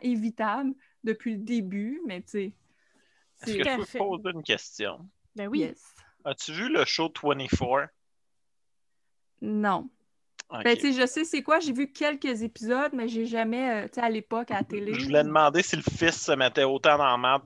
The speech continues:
Speaker 2: que la fille dans Twenty-four. Parce que, me semble, c'est juste ça qu'elle fait tout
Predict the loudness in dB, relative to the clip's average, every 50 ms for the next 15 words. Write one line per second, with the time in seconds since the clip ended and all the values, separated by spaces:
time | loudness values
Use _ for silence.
0 | 0 2 4 6 6 4 4 2 -2 -2 -2 -2 -2 -2 0 0 0 0 0 -2
1 | -2 -4 -6 -4 -4 -4 -2 -4 -6 -8 -8 -4 -4 -4 -4 -4 -8 _ _ -20
2 | -20 -20 _ _ _ _ -6 -6 -2 2 2 2 4 2 4 4 4 4 4 2
3 | 0 2 2 0 -2 0 -2 -2 0 2 2 2 4 2 0 2 0 0